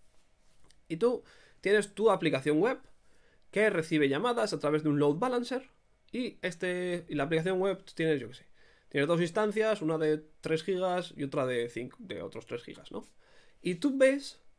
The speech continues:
que no te da, ¿vale? Que se quedan, se quedan cortas, que necesitas más gigas. Entonces, ¿qué es lo que haces? Pues tienes dos opciones.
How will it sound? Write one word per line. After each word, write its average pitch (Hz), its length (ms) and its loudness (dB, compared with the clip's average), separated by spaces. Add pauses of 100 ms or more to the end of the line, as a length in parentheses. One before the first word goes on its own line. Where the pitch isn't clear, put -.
(100)
que 170 140 -2
no 180 320 2
te 170 140 -4
da, 165 200 -2
¿vale? 135 220 -2
Que 139 80 -6
se - 160 -10
quedan, 190 460 -4 (260)
se - 160 -8
quedan 175 260 0
cortas, 226 380 0
que 143 80 -2
necesitas 175 420 -4
más 147 280 0
gigas. - 380 -12 (260)
Entonces, 208 400 -2
¿qué 208 100 0
es 190 100 -2
lo 160 120 -4
que - 100 -14
haces? - 320 -20 (460)
Pues 165 160 -6
tienes 226 240 2
dos 202 160 2
opciones. - 500 -10